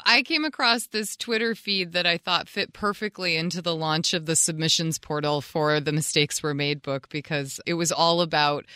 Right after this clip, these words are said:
embarrassing mistakes. Twitter user Nicole Cliff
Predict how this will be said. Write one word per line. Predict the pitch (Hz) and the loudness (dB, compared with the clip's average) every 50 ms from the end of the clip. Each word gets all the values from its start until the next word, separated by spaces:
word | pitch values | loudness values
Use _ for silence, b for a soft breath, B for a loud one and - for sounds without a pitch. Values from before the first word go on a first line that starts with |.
| B B B B - | B B B B -2
embarrassing | 175 190 - 175 170 175 175 - - 175 156 151 | -2 2 4 4 6 6 4 2 0 -2 0 0
mistakes. | 151 151 143 - - 156 143 143 143 - - - - - _ _ | 0 0 -2 -2 0 0 0 0 0 -2 -6 -10 -10 -10 _ _
Twitter | - - 208 196 202 | -4 -4 -2 0 0
user | 196 185 185 175 165 170 170 165 | 0 0 -2 -2 0 0 0 0
Nicole | 160 160 160 - - - - 214 196 202 202 190 - | 0 0 -2 -4 -6 -6 -4 -2 0 0 0 -2 -4
Cliff | _ - - - 180 165 139 127 - - - | _ -14 -8 -2 0 0 0 0 -4 -8 -18